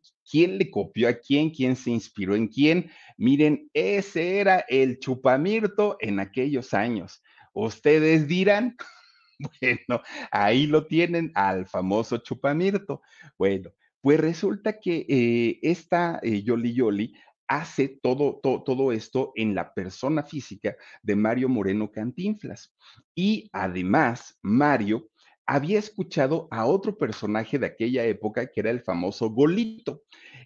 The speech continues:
El Golito era otro actor de carpa también, que trabajaba en el Salón Rojo, otra carpa muy importante de aquellos años, y fíjense que él era el que hablaba y hablaba y hablaba y no decía nada. Pero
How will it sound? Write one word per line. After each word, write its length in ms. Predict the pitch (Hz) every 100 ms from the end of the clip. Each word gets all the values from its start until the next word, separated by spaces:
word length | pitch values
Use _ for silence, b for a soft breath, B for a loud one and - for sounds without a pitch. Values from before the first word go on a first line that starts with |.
| -
El 260 | 165 175
Golito 600 | 170 202 208 147 - 190 B B
era 360 | 127 160 - -
otro 360 | 277 285 196
actor 360 | 143 - 123 135
de 160 | 139
carpa 400 | - 104 107 113
también, 600 | - 127 120 101 95 - -
que 80 |
trabajaba 560 | 98 101 87 85 101 117
en 100 | 123
el 100 | 95
Salón 360 | - 87 98 110
Rojo, 380 | 135 131 120 -
otra 380 | 98 101 -
carpa 400 | 113 - 101 101
muy 200 | 92 95
importante 580 | 101 98 90 - 92 90
de 80 | 82
aquellos 420 | 80 92 101 -
años, 320 | 107 98 123 B B B B
y 120 | 131
fíjense 520 | - 156 190 190 151
que 220 | - 170 -
él 420 | 160 151 165 -
era 340 | 117 117 127 -
el 320 | 123 107 98 -
que 300 | 113 104 -
hablaba 580 | 101 101 117 131 131 127
y 80 | 107
hablaba 300 | 104 120 123
y 80 |
hablaba 340 | 95 101 117 -
y 120 | 113
no 120 | 101 101
decía 400 | 101 - - 107
nada. 380 | 123 143 101 b b b b _
Pero 440 | 135 147 90 -